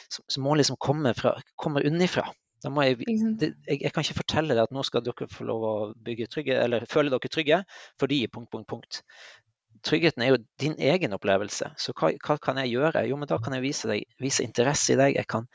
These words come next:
Speaker 1: spørre genuine spørsmål, jeg kan gå foran og vise at jeg, selv om jeg er over deg i det, det systemet, hierarkiet, så, så er jeg et feilbarlig menneske som, som tabber meg ut.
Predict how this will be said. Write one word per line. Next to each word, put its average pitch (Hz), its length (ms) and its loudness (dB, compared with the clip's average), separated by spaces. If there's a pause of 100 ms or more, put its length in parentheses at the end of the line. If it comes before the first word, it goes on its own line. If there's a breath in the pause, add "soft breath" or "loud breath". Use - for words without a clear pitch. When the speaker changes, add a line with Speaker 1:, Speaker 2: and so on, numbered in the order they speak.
(400 loud breath)
Speaker 1:
spørre 131 460 2
genuine 120 420 -4
spørsmål, 131 600 -2
jeg 117 80 -4
kan 127 80 -4
gå 127 100 4
foran 143 400 4
og 107 60 -6
vise 127 240 -2
at - 100 -4
jeg, 117 220 4 (260)
selv 120 220 0
om 117 100 0
jeg 113 140 -2 (160)
er 120 160 6
over 123 160 6
deg 101 160 4
i 104 160 2
det, 104 140 4 (100)
det 117 140 2 (200)
systemet, 127 480 2
hierarkiet, 117 540 4
så, 110 220 2 (100)
så - 160 -2
er 120 160 6
jeg 117 100 2
et - 140 -2
feilbarlig 107 400 4
menneske 110 400 -4
som, - 240 -8 (380 loud breath)
som 120 180 -10
tabber 120 260 2
meg 107 220 -4
ut. - 240 -4